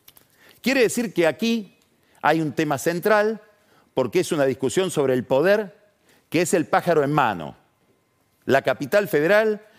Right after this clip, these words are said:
que es un distrito que el pro viene administrando desde el año dos mil siete. Y que Macri siente, igual que el fútbol, igual que Boca, como su casa, su base. Ahora miremos al Frente de Todos,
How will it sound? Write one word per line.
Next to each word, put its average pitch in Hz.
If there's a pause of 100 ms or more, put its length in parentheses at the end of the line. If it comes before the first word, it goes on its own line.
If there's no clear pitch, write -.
(200)
que 175
es 165
un 143
distrito 156
que 139
el 131
pro 180
viene 160
administrando 143
desde 123
el 135
año 147
dos 117
mil 127
siete. - (1400)
Y 190
que 185
Macri 208
siente, 180
igual 147
que -
el 139
fútbol, 143
igual 147
que 160
Boca, 160
como 131
su 180
casa, 82 (1500)
su 165
base. 85 (2000)
Ahora 285
miremos 240
al 156
Frente 196
de 156
Todos, 127